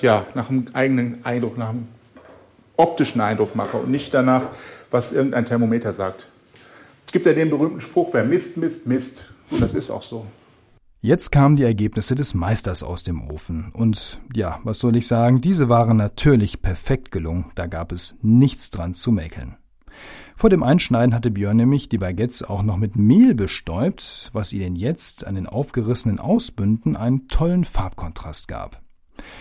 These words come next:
Speaker 2: Weitere Teilnehmende meldeten sich ebenfalls und berichteten von ihrem Erfolg und erfreuten sich an den Ergebnissen.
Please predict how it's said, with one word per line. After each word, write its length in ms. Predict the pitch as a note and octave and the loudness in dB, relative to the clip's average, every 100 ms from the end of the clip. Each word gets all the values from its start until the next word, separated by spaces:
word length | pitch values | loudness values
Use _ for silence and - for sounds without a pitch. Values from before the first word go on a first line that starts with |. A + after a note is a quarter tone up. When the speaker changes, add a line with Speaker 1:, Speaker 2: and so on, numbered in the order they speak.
| - - - | -20 -18 -2
Speaker 2:
Weitere 380 | - F3 E3+ E3 | 0 2 0 0
Teilnehmende 600 | - D3+ D#3+ D3+ D3+ C#3+ | 0 2 4 4 6 6
meldeten 480 | A#2+ B2 C3+ A#2 A2+ | 6 4 0 0 0
sich 200 | G2 G#2 | 0 0
ebenfalls 680 | D3+ D3+ - B2 B2+ B2+ | 0 0 0 0 0 0
und 260 | - A2+ A2 | -2 -2 -2
berichteten 480 | G2+ A#2 - B2 A#2 | -4 -6 -4 0 0
von 240 | - F#2 | 0 -4
ihrem 240 | G2+ G#2+ F2 | -2 -2 -2
Erfolg 480 | E2+ - G2+ G2+ | -4 -4 -4 -2
und 220 | - G#3+ - | 4 4 2
erfreuten 580 | - - F2+ G#2 - | -8 -6 -2 -2 2
sich 340 | A#2+ A2 - - | 0 0 -4 -6
an 140 | G2 | -6
den 140 | F#2+ G2 | -4 -2
Ergebnissen. 680 | D3 F#2+ E2+ D2+ D2 - | -4 -4 -8 -10 -10 -10